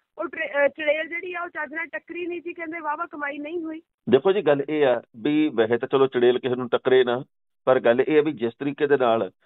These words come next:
Speaker 2: ਇਹ ਖਬਰ ਆਈ ਆ ਵੀ ਉਹ ਹੈਰਾਨੀ ਵਾਲੀ ਆ।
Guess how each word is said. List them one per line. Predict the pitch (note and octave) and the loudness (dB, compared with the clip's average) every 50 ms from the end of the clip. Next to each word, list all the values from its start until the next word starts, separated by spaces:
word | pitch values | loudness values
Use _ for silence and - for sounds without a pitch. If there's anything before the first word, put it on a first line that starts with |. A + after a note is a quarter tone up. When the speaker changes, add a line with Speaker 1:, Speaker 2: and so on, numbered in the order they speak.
| _ _ _ - | _ _ _ -4
Speaker 2:
ਇਹ | D3 D#3 E3+ E3+ | -2 -2 -2 0
ਖਬਰ | - - C#3 C#3 C#3 | 2 2 4 6 6
ਆਈ | C3+ C3+ B2 A#2 A#2 A#2+ | 6 6 6 4 4 2
ਆ | B2 G#2 F#2+ F#2+ _ _ _ _ _ _ - | 0 -2 -2 -4 _ _ _ _ _ _ 0
ਵੀ | D3 D#3 D#3 - - | 2 2 2 0 0
ਉਹ | E3 E3 E3 E3+ E3+ E3 C#3+ | 2 4 4 6 4 4 4
ਹੈਰਾਨੀ | D3 C#3+ C#3 B2 A#2 A#2+ | 4 4 4 4 2 2
ਵਾਲੀ | B2 B2 B2+ B2 A#2 | 2 2 2 2 2
ਆ। | G#2+ F2 | -2 -4